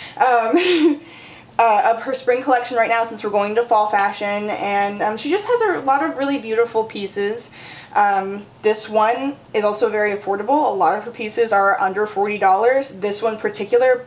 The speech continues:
before shipping and tax, was nineteen ninety-nine. It's extremely soft, came really fast in the mail. I mean, like, within, like, three or four days.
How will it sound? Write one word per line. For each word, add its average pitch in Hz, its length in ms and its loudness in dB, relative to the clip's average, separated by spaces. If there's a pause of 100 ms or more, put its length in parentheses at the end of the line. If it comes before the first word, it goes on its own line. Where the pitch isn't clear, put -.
(100)
before 220 320 2
shipping 262 380 0
and 285 100 4
tax, 226 400 -2
was 202 160 -4
nineteen 190 460 -4
ninety-nine. 180 480 -4 (1400)
It's 214 160 0
extremely 269 640 2
soft, 214 480 2 (160)
came 220 340 -2
really 214 260 2
fast 240 340 2
in 254 40 -4
the 233 60 2
mail. 220 140 4
I 220 160 0
mean, 233 120 -4
like, 214 200 -2
within, 226 240 -2
like, 196 160 -2
three 202 180 -2
or 196 60 0
four 185 180 -4
days. - 420 -8